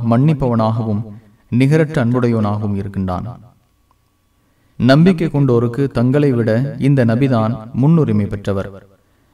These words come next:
அவரது மனைவியர் அவர்களுக்கு அன்னையர்.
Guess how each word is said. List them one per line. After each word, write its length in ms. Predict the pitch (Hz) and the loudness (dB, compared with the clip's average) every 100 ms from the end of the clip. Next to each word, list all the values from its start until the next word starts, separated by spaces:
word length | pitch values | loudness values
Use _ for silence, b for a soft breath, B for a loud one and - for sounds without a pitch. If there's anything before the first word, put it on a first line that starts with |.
| _ | _
அவரது 380 | 120 143 139 131 | 4 6 6 4
மனைவியர் 720 | 120 151 147 123 117 120 117 | 2 2 2 0 -2 -6 -4
அவர்களுக்கு 640 | 117 135 127 113 113 113 101 | 0 0 0 -2 -4 -4 -2
அன்னையர். 500 | 113 110 95 98 | 0 0 -4 -10